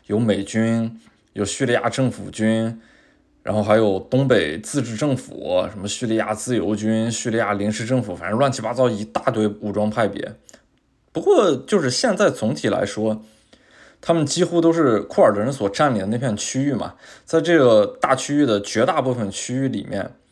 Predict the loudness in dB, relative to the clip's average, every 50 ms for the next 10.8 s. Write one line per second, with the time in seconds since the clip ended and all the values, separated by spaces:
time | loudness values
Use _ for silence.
0 | _ -14 -12 -4 0 2 2 2 2 0 0 0 2 0 0 0 -2 -2 2 4
1 | 6 6 6 6 6 4 0 -2 -4 -4 2 2 4 4 4 4 2 4 2 2
2 | 2 2 0 0 0 -4 -4 -4 -4 -2 -2 0 2 2 2 2 4 2 4 2
3 | 2 0 0 -2 -4 -6 -8 -12 -18 _ _ _ _ _ _ 0 4 4 6 6
4 | 4 2 -2 -2 -2 -2 -4 -4 -6 -4 -2 -2 -2 -2 -2 -4 -2 -2 -2 -2
5 | -2 0 0 -2 0 0 0 -2 -2 -2 -4 -4 -6 -6 -2 0 0 0 -2 -4
6 | -8 -16 -20 -20 -20 -20 _ -10 -4 -2 -2 0 0 0 0 0 0 -2 -2 0
7 | 2 4 4 4 2 0 -8 -18 -20 -14 -10 -4 -2 0 0 2 2 2 0 2
8 | 2 0 -2 -2 -4 -6 -4 -4 -4 -4 -6 -8 -6 -6 -4 -4 -6 -8 -10 -10
9 | -2 0 0 0 0 -2 -4 -4 -4 -6 -4 -2 0 0 -2 -2 -2 -2 -4 -4
10 | -2 -4 -4 -4 -4 -8 -12 -10 -6 -4 -4 -4 -4 -6 -10